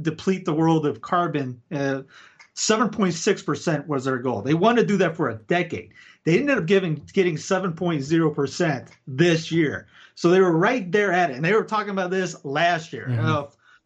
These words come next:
Speaker 1: it was, uh, I can't remember the exact, uh, website that had it, but it's not one of those, I got my tinfoil mask over here. It wasn't one of those, uh, websites like, it's mainstream media ones. Even the W E F,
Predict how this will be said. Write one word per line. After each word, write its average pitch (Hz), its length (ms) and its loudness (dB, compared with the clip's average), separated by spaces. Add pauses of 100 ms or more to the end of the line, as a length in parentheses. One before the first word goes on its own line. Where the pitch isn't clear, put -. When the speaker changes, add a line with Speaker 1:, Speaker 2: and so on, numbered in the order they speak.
(120)
Speaker 1:
it 160 60 -2
was, 156 240 0
uh, 151 480 -2
I - 40 -4
can't 175 200 -4
remember 165 220 0
the 147 120 0
exact, 165 480 -4
uh, 143 180 -4
website 165 460 -4
that 135 80 -4
had 160 220 0
it, 139 80 -6
but 156 80 -2
it's 165 180 -2
not 196 220 2
one 196 100 0
of 185 80 0
those, 170 340 -2 (300)
I 147 320 -4
got 202 160 2
my 175 80 2
tinfoil 165 540 2
mask 170 340 2
over 135 180 -2
here. 131 140 -4
It 143 80 -8
wasn't 233 320 0
one 233 160 0
of 214 60 -2
those, 185 260 0 (540)
uh, 165 220 2
websites 190 520 0
like, 170 160 0
it's 196 160 -2
mainstream 240 640 0
media 339 400 4
ones. 101 400 -8
Even 285 220 2
the 269 100 4
W 262 340 2
E 254 220 0
F, 320 280 -2